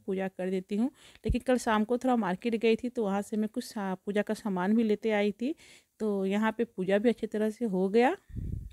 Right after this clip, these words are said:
और साथ में मुमू भी कर रही है पूजा। और उसके बगल में रखना चाहिए बुक, जो बच्चे पढ़ाई करते हैं वो बुक, और एक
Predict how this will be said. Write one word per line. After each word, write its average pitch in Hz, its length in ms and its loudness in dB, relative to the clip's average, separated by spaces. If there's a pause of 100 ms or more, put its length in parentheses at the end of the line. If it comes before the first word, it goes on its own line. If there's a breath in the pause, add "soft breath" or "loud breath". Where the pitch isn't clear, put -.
(160)
और 196 60 -4
साथ 202 300 0
में 233 80 0
मुमू 202 300 2
भी 226 140 -2
कर 226 220 -2
रही 226 100 2
है 226 80 2
पूजा। 233 340 4 (440 loud breath)
और 196 200 2
उसके 247 280 -2
बगल 233 280 4
में 247 120 6
रखना 226 300 0
चाहिए 226 460 4
बुक, 196 300 0
जो 202 140 0
बच्चे 214 240 -2
पढ़ाई 180 400 -2
करते 226 380 -4
हैं 233 240 2 (340 soft breath)
वो 240 160 6
बुक, 208 400 2
और 208 300 0
एक 269 480 2